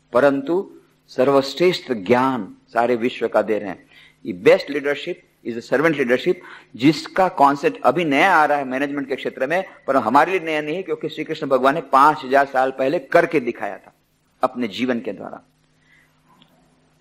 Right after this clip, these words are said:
तो सभी लोगों के लिए, सभी लोगों के लिए, आबाल वृद्ध, पुरुष, स्त्री, धनवान, गरीब,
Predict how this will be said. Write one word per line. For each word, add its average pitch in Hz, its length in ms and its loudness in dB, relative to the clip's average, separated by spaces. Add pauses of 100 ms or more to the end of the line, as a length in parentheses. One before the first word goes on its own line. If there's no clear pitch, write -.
(160)
तो 185 440 6 (480)
सभी - 480 0
लोगों 160 300 2
के 156 180 0
लिए, 139 400 -4 (1500)
सभी 185 440 2
लोगों 175 280 2
के 160 180 -4
लिए, 147 300 -6 (520)
आबाल 147 380 4
वृद्ध, 139 380 -4 (220)
पुरुष, 156 420 4
स्त्री, - 540 -2 (1080)
धनवान, 139 560 2
गरीब, 135 360 -2